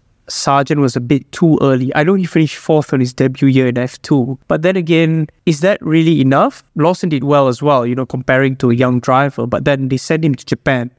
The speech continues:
in a world that's completely unknown. Not a lot of people speak English. You don't know the racing, you don't know the tires, but man, he's fighting for the championship. So sometimes the level of maturity when he arrives to Formula One,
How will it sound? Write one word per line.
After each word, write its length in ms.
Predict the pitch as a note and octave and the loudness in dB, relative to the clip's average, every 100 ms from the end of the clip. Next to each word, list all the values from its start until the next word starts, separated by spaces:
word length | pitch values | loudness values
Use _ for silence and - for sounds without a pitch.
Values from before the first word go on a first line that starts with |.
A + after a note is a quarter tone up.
| - | -2
in 120 | C3+ | 0
a 60 | B2 | 0
world 400 | C3 C#3+ E3 D3 | 0 2 2 2
that's 140 | A2+ | -2
completely 480 | C#3 C3+ F3+ D#3+ D3 | -4 -2 -2 2 2
unknown. 720 | C3 C3+ B2+ B2+ B2+ C3 C3+ _ _ | 2 2 2 4 4 2 0 _ _
Not 160 | F3 E3 | -2 0
a 40 | |
lot 60 | D3+ | 0
of 80 | C3+ | 0
people 300 | C#3+ C3+ B2+ | -2 -2 -4
speak 240 | - B2+ | -2 0
English. 580 | C3 C#3 C3 B2+ B2+ - | 2 2 2 2 0 -2
You 80 | C3 | 0
don't 180 | D#3 E3 | 0 0
know 120 | C#3 | 0
the 100 | B2 | 2
racing, 640 | C#3+ D#3 - D3 C#3 C#3 | 2 2 0 2 4 4
you 40 | |
don't 140 | B2 D3+ | 2 2
know 80 | C3 | 0
the 100 | B2 | -2
tires, 600 | - D3+ D#3 D3+ C#3+ C3 | 0 0 2 2 0 0
but 240 | C#3 - _ _ - | -2 -4 _ _ -4
man, 220 | C3 A#2+ | -2 -2
he's 120 | C#3 | -2
fighting 220 | - D#3 | -2 0
for 60 | C3 | 0
the 60 | C3 | -2
championship. 500 | D#3+ F#3 F#3 - - | -2 0 0 -4 -10
So 160 | - F3 | -6 -4
sometimes 400 | - F#3 F#3+ F#3+ | -2 -2 0 0
the 60 | D#3+ | 0
level 200 | E3 F3 | 0 0
of 40 | |
maturity 680 | D3+ - D#3+ F3 E3+ F3+ E3 | -2 -2 2 2 2 2 2
when 120 | C#3+ | 2
he 80 | C#3 | 2
arrives 500 | C3 C3 D3+ F3 E3+ | 2 2 2 0 -2
to 60 | - | -8
Formula 260 | - C#3+ C#3 | -6 -2 0
One, 240 | C#3 C3+ | 0 -2